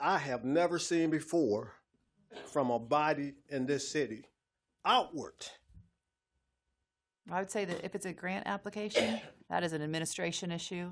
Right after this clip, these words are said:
Speaker 2: and that needs to be signed by the administration, and we will follow up and, and ask the questions. I know that, um, if I could stay and talk with you, I'd be happy
Speaker 1: I, I,
Speaker 2: to ask
Speaker 1: I would love
Speaker 2: questions.
Speaker 1: to. Uh, again, um, I've been off the, my, I've been taking care of some family members, but they've told me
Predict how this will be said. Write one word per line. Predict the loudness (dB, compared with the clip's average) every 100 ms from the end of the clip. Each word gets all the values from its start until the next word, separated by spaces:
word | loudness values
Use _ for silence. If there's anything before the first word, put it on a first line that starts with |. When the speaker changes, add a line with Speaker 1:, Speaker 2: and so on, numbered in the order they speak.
| -10
Speaker 2:
and | -8 -6
that | -4
needs | -4 -4
to | -8
be | -6
signed | -4 -2 -2
by | -2
the | -2
administration, | -4 -4 -6 -6 -6 -4 -6 -4
and | -2
we | -2 0
will | -2
follow | 0 2 2 0
up | -2
and, | -6 -8 -8
and | -6 -6 -2
ask | -2 -2 -8
the | -12
questions. | -8 -8 -8 -10 -6
I | -4
know | 0 -2
that, | -4 -10 _ -20 _ _
um, | -6 -4 -4 -8
if | -4 -2
I | -2
could | -4
stay | -6 -4 -4
and | -2
talk | -4 -4
with | -10
you, | -6 -4
I'd | -4
be | -2
happy | 0 2 2
Speaker 1:
I, |
I, |
Speaker 2:
to | 2
ask | 2
Speaker 1:
I | 2
would | 4
love | 4 4
Speaker 2:
questions. | 0 -2 -2
Speaker 1:
to. | -2
Uh, | 0
again, | 0 2 4 4 0
um, | -4 -4 -8 -12 _ _ _ -8
I've | -6 0
been | 2
off | 4 2 0
the, | 0 0 0 -6 _ -8
my, | -6 -4
I've | -6 -6 _ _ -8
been | -2
taking | -2 0
care | -2
of | -2
some | -2
family | 0 2 2
members, | 0 -2
but | -4 -6
they've | -4
told | 0 2 4
me | 0